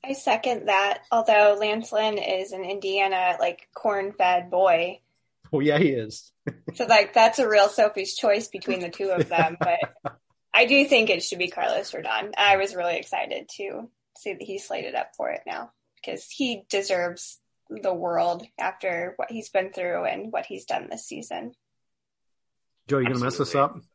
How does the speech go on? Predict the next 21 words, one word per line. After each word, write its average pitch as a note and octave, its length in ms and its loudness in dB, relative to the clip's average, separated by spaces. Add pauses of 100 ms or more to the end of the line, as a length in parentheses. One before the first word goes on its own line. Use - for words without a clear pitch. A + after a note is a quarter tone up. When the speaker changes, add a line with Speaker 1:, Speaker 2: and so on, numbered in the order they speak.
Speaker 2:
Yeah, B2 220 -4
yeah, B2 220 -4
okay. A2+ 280 -10 (580)
Three B2+ 120 -2
Speaker 3:
Um, F#2+ 60 -4
Speaker 2:
for C3 80 -8
three. A2+ 200 -6
Speaker 3:
yes, E2 360 -10
I, F#2+ 480 2 (380)
I, G2 40 -2 (160)
I, F#2 340 4 (1080)
I G2 160 2
agree. A2 440 0
It's, A2 160 -2
it's D3 180 -4
great G#3 220 0
to F#3+ 80 2
have D3 460 0
multiple B2 600 -2
really A#2 500 0
good G#2 420 -2